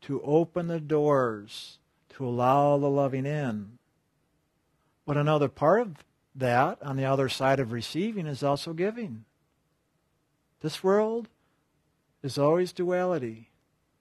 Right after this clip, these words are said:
So in that world, and even in the movement of spirit or loving in this world, is both receiving and giving. So play both sides of the coin here. So you gotta do the work to receive the loving,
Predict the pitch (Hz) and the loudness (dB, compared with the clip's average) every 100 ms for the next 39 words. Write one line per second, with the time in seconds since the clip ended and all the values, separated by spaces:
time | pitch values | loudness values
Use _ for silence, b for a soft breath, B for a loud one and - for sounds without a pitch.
0 | _ - 139 147 165 175 165 175 185 180 | _ -8 -2 0 2 0 2 4 4 2
1 | 156 147 165 156 147 151 156 151 151 143 | 0 -2 -2 -2 0 0 -2 -2 -4 -4
2 | 120 - - 139 147 175 151 127 135 156 | -6 -14 -2 2 4 4 2 2 2 0
3 | 165 170 160 165 165 185 190 b b _ | -2 -4 -6 0 2 2 0 b b _
4 | 147 123 139 139 139 135 - 165 196 214 | -8 0 2 2 -2 -4 -2 -2 -2 -2
5 | 208 208 202 196 220 214 117 101 113 _ | -4 -4 -2 0 0 -2 -6 -10 -18 _
6 | _ _ _ _ _ _ _ _ _ _ | _ _ _ _ _ _ _ _ _ _
7 | _ _ - 127 170 190 185 196 - 190 | _ _ -14 -2 2 2 2 0 2 0
8 | 185 180 180 175 185 190 151 120 117 120 | 0 -4 -8 -6 -6 -4 -4 -6 -10 -18
9 | _ _ _ _ _ _ - 139 151 170 | _ _ _ _ _ _ -6 2 4 4
10 | 170 165 151 156 175 220 - - _ - | 2 2 4 4 4 0 -8 -20 _ -10
11 | 143 131 - - 147 175 190 180 180 180 | -6 -6 -6 -4 -2 -2 -2 -2 0 2
12 | 185 208 226 | 0 -4 -8